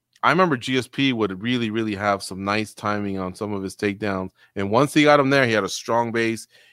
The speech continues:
He would keep the fighters down. Um, but yeah, Ro-, Vettori's super tough, great chin. He took a lot of those kicks upside the head. Um, but he,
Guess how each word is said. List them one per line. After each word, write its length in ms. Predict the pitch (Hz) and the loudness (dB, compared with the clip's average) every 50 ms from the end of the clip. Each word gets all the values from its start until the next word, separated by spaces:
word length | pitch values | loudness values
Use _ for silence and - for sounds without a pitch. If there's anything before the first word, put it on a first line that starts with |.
| _ _ _ | _ _ _
He 120 | - 107 | -6 -4
would 160 | 98 101 98 | -2 -2 -4
keep 200 | - - 117 113 | -2 -4 -4 -2
the 80 | - 104 | -2 0
fighters 360 | - 107 104 107 104 107 101 | 4 6 6 6 6 2 0
down. 460 | 101 110 107 104 107 107 104 107 107 - _ _ _ _ _ _ _ _ _ _ - | 0 0 0 2 2 0 0 -2 -6 -10 _ _ _ _ _ _ _ _ _ _ -6
Um, 560 | 95 95 92 90 90 90 87 85 82 80 85 _ _ _ _ _ _ | -4 -4 -4 -4 -4 -4 -6 -6 -8 -10 -12 _ _ _ _ _ _
but 180 | - 101 101 104 | 0 0 0 2
yeah, 220 | 107 107 107 107 | 2 2 4 4
Ro-, 240 | 104 104 110 113 104 - - | 4 4 4 2 2 0 -8
Vettori's 680 | 110 107 98 107 107 - - - 127 131 123 110 95 - | -12 -10 -4 -4 -4 -4 0 2 4 4 4 2 -2 -6
super 340 | - - 139 131 - - | -8 -8 -8 -4 -4 -4
tough, 400 | 117 - - 117 113 110 107 - _ _ | -4 0 2 4 4 4 2 0 _ _
great 260 | _ 107 110 117 120 - | _ 0 0 0 0 -4
chin. 320 | - 120 110 110 110 110 | -4 -4 -4 -4 -4 -6
He 100 | 110 110 | -8 -6
took 180 | - 120 - - | -6 -6 -4 -2
a 60 | 98 | 0
lot 300 | 101 107 110 113 113 113 | 2 4 6 6 6 4
of 40 | 110 | 2
those 140 | 107 104 | -2 -4
kicks 260 | - - 113 104 - - | -4 -8 -8 -8 -6 -8
upside 320 | 107 - - 107 107 101 | -8 -2 0 0 0 0
the 80 | 101 98 | 0 -2
head. 340 | 98 104 107 113 113 117 - _ _ _ _ _ _ _ _ _ _ _ _ _ _ _ | 0 2 2 0 0 -4 -8 _ _ _ _ _ _ _ _ _ _ _ _ _ _ _
Um, 600 | - 101 98 98 98 92 90 87 85 80 80 85 85 _ _ _ _ _ _ _ _ _ _ _ _ _ _ _ _ _ _ _ _ _ _ _ _ _ _ _ - _ | -2 0 0 2 2 0 0 -2 -6 -8 -10 -12 -20 _ _ _ _ _ _ _ _ _ _ _ _ _ _ _ _ _ _ _ _ _ _ _ _ _ _ _ -20 _
but 280 | 104 92 104 104 101 92 | -2 2 2 2 2 0
he, 680 | 85 107 117 117 113 113 107 107 107 104 107 98 | -2 -2 0 0 2 2 2 0 0 -2 -2 -6